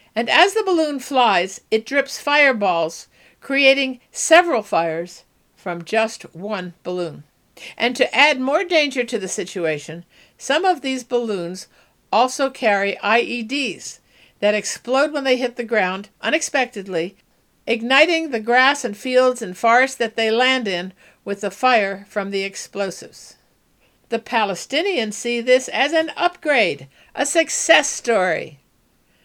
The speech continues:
But truly, it is nothing more than pure evil. This new threat is so much more dangerous and could be terribly lethal, all the more so because it drops burning liquid,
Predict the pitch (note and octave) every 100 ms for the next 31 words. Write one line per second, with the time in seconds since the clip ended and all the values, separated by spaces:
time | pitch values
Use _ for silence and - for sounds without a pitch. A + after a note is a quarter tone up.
0 | _ _ _ _ _ _ F3+ - - C4
1 | A#3+ A#3 G3+ F#3 F3 F#3+ G#3+ A#3 C#4 B3
2 | G#3+ F3 F3+ - _ _ _ _ _ F3
3 | E3 - A3 G3+ G#3 G#3+ G3 D#3+ - _
4 | _ _ _ _ _ _ - _ - G#3+
5 | G#3+ A3 C#4 D#4+ - C4 F3+ - - G3+
6 | - - B3 D#4+ E4 D4 C#4 C4 B3+ G#3+
7 | E3 E3 - - _ _ _ _ - F#3
8 | - - C4+ A3+ A3 G#3+ G3 _ - -
9 | C4 B3+ G#3+ F3+ F3+ G3+ G#3 E3 C3 _
10 | _ _ _ - B3+ A#3+ A3+ C4 E4+ -
11 | F#3+ E3+ F3+ G3 A#3 A#3 A#3 - B3+ D4
12 | - - _ _ _ _ _ _ _ -
13 | C#4+ D#4+ D4 C4 C4+ C#4 F#3+ -